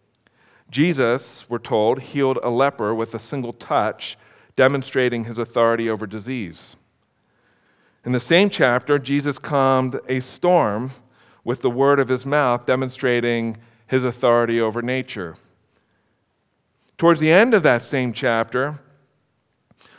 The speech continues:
we read how Jesus was confronted by two demon-possessed men.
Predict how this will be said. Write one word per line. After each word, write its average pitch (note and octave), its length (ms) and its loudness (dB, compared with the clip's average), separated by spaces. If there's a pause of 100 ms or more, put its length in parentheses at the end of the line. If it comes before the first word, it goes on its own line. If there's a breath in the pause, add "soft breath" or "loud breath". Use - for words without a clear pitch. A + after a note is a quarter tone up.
(100)
we C3+ 140 2
read D3+ 320 4
how D3+ 560 4
Jesus D#3+ 420 -2
was D#3 140 -2
confronted D#3+ 580 0
by B2+ 160 4
two E3+ 520 0
demon-possessed D3 920 2 (460 soft breath)
men. A#2 500 2